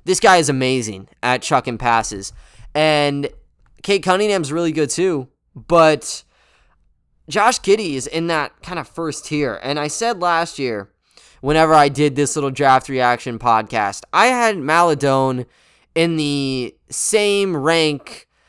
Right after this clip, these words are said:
as LaMelo Ball and Killian Hayes in terms of passing. And Hayes, he's had flashes. LaMelo Ball is clearly a dominant passer. I think Teo is as well.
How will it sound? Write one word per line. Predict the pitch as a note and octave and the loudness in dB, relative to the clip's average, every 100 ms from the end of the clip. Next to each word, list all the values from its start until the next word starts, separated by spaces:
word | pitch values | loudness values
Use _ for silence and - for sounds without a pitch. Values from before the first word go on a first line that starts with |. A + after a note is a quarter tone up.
| _ _ - | _ _ 0
as | D3 D#3+ D3+ D#3 C3+ | 4 6 6 2 0
LaMelo | D#3 E3 F3 D3+ | 2 4 6 6
Ball | D3+ E3+ D#3+ | 8 8 6
and | C#3 | 2
Killian | - E3+ D#3 B2+ | -2 0 0 0
Hayes | E3+ F#3 | -2 0
in | C#3 | -2
terms | A#2 B2+ A2+ | -4 -4 -4
of | G#2+ | -2
passing. | B2 B2 - G2 G2 | 0 0 0 -6 -10
And | A2 A2+ | -10 -6
Hayes, | F3+ A3+ C4 C4 - - _ | 0 0 0 -2 -4 -6 _
he's | - B3+ B3 | -6 -2 2
had | G#3+ F3+ | 4 2
flashes. | F3 F3+ F3+ - G3 E3 | 2 2 2 2 -2 -2
LaMelo | F#3+ A3+ D3+ | 2 4 4
Ball | C#3+ C#3+ C#3 | 4 6 4
is | |
clearly | - D3 C#3+ C3+ A#2+ _ _ | 2 -6 -4 -4 -6 _ _
a | B2 A#2+ | -4 -2
dominant | A2+ B2+ B2 A#2+ G#2 | 2 4 4 0 -2
passer. | A#2+ A2+ A2+ A#2 | 2 2 0 -4
I | A#2+ | -4
think | F#3 | -6
Teo | - C#3+ C#3+ C3 | -4 -2 0 0
is | B2+ A2+ | -2 -4
as | G#2 | -6
well. | A#2+ B2+ A#2+ A2 | -2 2 2 0